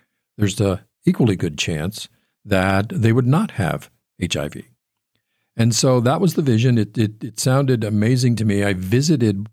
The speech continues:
Swaziland with Rick, met, that's where I met, uh, Joshua's dad, Kevin, and, um,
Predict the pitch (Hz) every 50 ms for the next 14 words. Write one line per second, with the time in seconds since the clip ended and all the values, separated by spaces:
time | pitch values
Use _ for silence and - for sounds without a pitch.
0 | _ _ - - - - 107 101 95 92 92 85 78 76 78 90 90 90 - -
1 | - 92 85 80 78 _ - _ _ _ _ _ _ _ _ - 110 110 120 127
2 | 123 123 123 _ _ _ _ _ _ _ _ _ _ - - 113 110 - 135 110
3 | 95 95 98 101 90 - _ - - 95 85 87 - 180 277 285 _ _ _ _
4 | _ _ _ _ _ - - 104 101 - - 95 87 - - 104 92 87 85 -
5 | - 143 131 107 92 92 123 - _ _ _ _ _ _ _ _ _ _ _ _
6 | - 117 113 123 127 135 139 139 147 143 147 147 151 151 185 185 220